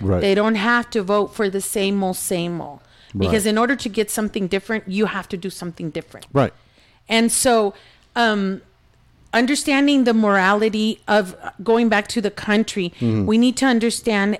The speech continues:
Speaker 2: that this country was founded with a very biblical foundation.
Speaker 1: Mm-hmm.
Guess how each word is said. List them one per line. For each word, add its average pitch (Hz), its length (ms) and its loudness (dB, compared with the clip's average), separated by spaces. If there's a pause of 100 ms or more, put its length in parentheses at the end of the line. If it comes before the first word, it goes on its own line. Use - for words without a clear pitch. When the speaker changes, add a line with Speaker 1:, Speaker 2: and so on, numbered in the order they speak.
(100)
Speaker 2:
that 185 340 -2
this 220 340 -2
country 233 480 -2
was 202 320 -2
founded 180 580 -4 (580)
with 226 280 -2
a 233 80 0
very 196 400 2
biblical 180 600 -4
foundation. 165 840 -8
Speaker 1:
Mm-hmm. 104 320 0